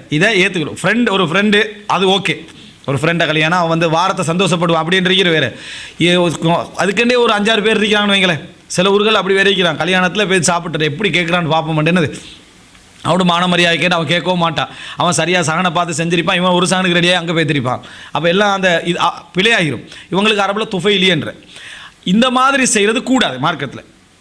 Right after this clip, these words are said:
மார்க்கத்துல கூடாது. அதுக்கு ஆதாரம் சஹீல் புகாரில ரெண்டாயிரத்தி நானூத்தி ஐம்பத்தி ஆறாவது இலக்கம்.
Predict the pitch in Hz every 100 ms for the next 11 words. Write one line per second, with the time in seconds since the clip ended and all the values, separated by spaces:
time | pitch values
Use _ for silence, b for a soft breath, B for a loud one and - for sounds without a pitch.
0 | 127 160 175 202 175 165 127 - 208 202
1 | 202 233 202 220 185 180 233 196 165 190
2 | 214 190 202 208 190 185 180 190 180 170
3 | 196 185 160 185 185 156 135 110 214 247